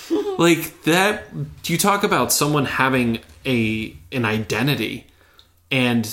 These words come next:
n-, basically who they are. I mean, that, I think it's like, you know, before, I, I just think, yeah, you guys really hit the nail on the head with this, because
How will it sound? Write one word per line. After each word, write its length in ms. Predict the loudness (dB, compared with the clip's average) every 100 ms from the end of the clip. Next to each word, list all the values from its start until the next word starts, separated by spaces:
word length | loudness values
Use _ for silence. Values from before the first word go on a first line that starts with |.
| -8
n-, 400 | -2 2 2 0 -4 _ _ _ -20 -20 _ -20 -10
basically 640 | -4 -2 -2 0 -2 -2 -6 -20 -20 -20 -18
who 340 | -8 0 2
they 180 | 4 2
are. 500 | 2 2 0 -6 -12 -4
I 60 |
mean, 180 | 0 2
that, 280 | 2 2 0
I 140 | 0
think 300 | 0 0 -2
it's 180 | -4 -2
like, 220 | -2 -2
you 80 | -4
know, 60 | -4
before, 640 | -6 -2 2 2 0 -2 -14 -20 -20 -20 -20 -20 _ _ -16
I, 120 | -16 _ _ _ _ _ _ _ -6
I 260 | -2 0 0
just 200 | 0 2
think, 240 | 0 0
yeah, 180 | 0 2
you 180 | 2 0
guys 260 | 0 0 -2
really 380 | 0 2 2
hit 180 | 0 -2
the 60 | 0
nail 260 | 0 0
on 120 | -2 -6
the 60 |
head 200 | -6 -6
with 160 | -8 -12
this, 340 | -14 -12 -10
because 720 | -10 -8 -4 -2 -2 -4 -4